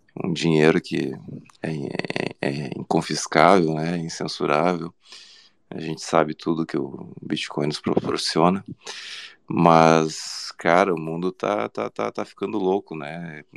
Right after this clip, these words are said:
Nas entrelinhas a gente tá vendo coisas aí que a gente não, não via há muito tempo, né? Eu não sei, não sei onde vai, onde, onde vai, onde, onde a coisa vai parar, né? Por exemplo, vocês já mencionaram aí, né? O Vaticano re-,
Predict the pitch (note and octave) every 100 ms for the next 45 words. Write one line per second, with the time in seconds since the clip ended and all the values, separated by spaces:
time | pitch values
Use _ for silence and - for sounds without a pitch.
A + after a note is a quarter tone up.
0 | - D2 D#2 E2 E2+ D#2+ D#2 F2+ E2 E2
1 | - E2 D2+ E2 - E2 F2 F2+ E2 D#2
2 | D#2+ - G2+ G#2 B2+ _ - - - -
3 | - - - _ _ _ - E2+ - E2+
4 | F2 E2+ E2 F2 E2 F2 F#2+ G2 - -
5 | G#2 G2+ E2 D2+ E2+ A2+ - A#2+ G#2 G#2
6 | B2+ C3+ G2 F#2+ F#2 E2+ D#2 D2+ E2 -
7 | - F#2 E2+ E2+ D#2+ - E2+ E2 G#2+ G#2+
8 | A2 G#2 G2+ G2+ F#2 F2 E2 - F#2+ G2
9 | F2+ F#2 G#2 - - _ _ _ _ _
10 | _ F#2+ E2+ D#2+ E2 - D#2+ D#2+ E2+ E2+
11 | D#2 E2 D#2 D#2 D#2+ - - E2+ F2 E2+